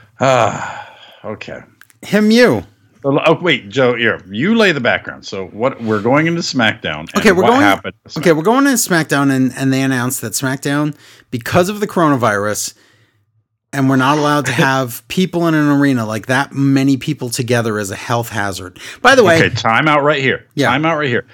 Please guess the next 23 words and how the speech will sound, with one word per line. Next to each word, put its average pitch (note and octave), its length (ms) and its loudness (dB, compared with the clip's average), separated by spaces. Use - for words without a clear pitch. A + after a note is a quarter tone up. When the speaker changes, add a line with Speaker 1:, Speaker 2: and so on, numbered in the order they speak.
Speaker 1:
They're B2+ 280 4
announcing G3 600 0
this A#2 360 -2
at B2 160 0
a A#2+ 60 -2
point C3+ 400 -8
where C3 180 0
they A#2 220 2
haven't D3+ 760 0
announced G#2 640 -4
WrestleMania. D3+ 720 2
Speaker 2:
Yes, C#3 360 4
at D#3+ 160 -4
this D#4+ 180 2
point, A3 420 2
WrestleMania G#3+ 540 2
is G3+ 100 2
still G3 440 2
gonna F3+ 400 4
happen B2 800 0
<laughs> - 40 -20
as F#3 240 4
scheduled, C#3 840 0